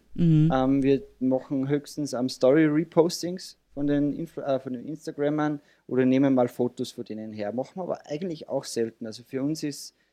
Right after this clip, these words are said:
Speaker 2: es wichtig, sie nehmen unseren Hashtag her, sie taggen uns in die Fotos,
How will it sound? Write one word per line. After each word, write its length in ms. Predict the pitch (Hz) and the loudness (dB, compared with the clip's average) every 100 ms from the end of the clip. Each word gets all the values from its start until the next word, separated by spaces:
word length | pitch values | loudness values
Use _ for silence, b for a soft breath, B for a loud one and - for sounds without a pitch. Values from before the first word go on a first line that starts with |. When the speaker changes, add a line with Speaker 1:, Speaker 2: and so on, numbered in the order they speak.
| _ _ | _ _
Speaker 2:
es 120 | - | -6
wichtig, 300 | 156 156 147 | -4 -4 -4
sie 100 | 147 | 2
nehmen 240 | 139 139 131 | 4 4 2
unseren 260 | 127 123 | 0 -2
Hashtag 480 | 143 - - 170 - | 0 -2 -2 -4 2
her, 260 | 156 143 147 | 4 4 2
sie 120 | 139 | 0
taggen 320 | 151 139 135 | 2 4 2
uns 180 | 123 120 | 0 -2
in 80 | 117 | -6
die 80 | |
Fotos, 680 | 120 170 170 160 156 151 147 | 0 2 2 4 4 4 0